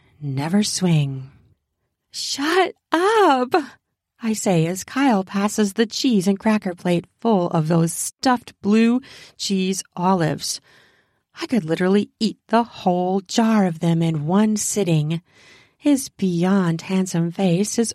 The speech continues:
overcome by a teasing look and reeking of a full-on impending taunt. "Bring it on, you sexy fucker." I take an olive, then another, and both go right into my mouth with a saucy grin.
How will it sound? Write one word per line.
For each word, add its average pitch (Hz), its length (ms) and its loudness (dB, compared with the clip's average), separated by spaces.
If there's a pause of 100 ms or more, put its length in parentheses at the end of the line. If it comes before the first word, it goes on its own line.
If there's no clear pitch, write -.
overcome 233 640 2
by 196 160 4
a 208 160 4
teasing 254 560 0
look 170 300 -2 (640)
and 196 300 2
reeking 170 560 0
of 180 180 -4
a 170 140 -4 (180)
full-on 202 800 2
impending 170 720 -2
taunt. 175 500 -6 (560)
"Bring 208 360 2
it 175 280 -4 (140)
on, 175 500 2
you 160 320 0
sexy - 800 -10 (260)
fucker." 190 340 -4 (1500)
I 294 100 2
take 330 280 0
an 254 100 2
olive, 160 500 0
then 208 140 2
another, 165 540 0
and 190 240 0
both 208 300 0
go 175 160 0
right 190 280 0
into 202 280 -2
my 196 180 2
mouth 160 420 0
with 180 280 -2
a 147 200 2
saucy 165 640 -4
grin. 151 480 0